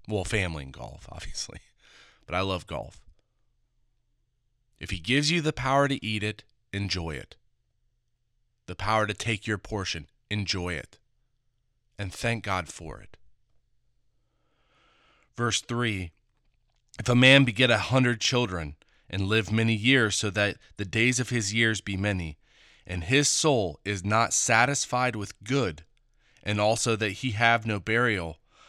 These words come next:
I say that an untimely or premature birth is better than he."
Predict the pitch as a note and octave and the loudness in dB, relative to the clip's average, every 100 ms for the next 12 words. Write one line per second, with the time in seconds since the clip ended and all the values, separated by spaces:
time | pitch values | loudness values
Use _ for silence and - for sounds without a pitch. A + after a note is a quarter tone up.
0 | - - G#2+ G#2 A2+ G#2+ G#2 G2+ - - | -18 -2 0 0 0 0 -2 -6 -14 -6
1 | G#2 G#2+ G2+ G2 - B2 B2+ A2 F#2+ F2+ | -2 0 0 -2 0 2 4 2 -2 -6
2 | - C3+ C3 - A2 F2+ A2+ A#2+ G2 E2 | -2 0 2 0 -4 -4 -2 -2 -4 -10
3 | G#2 G2 F2+ F2 D#2+ F#2+ E2 | -8 -6 -6 -8 -6 -6 -6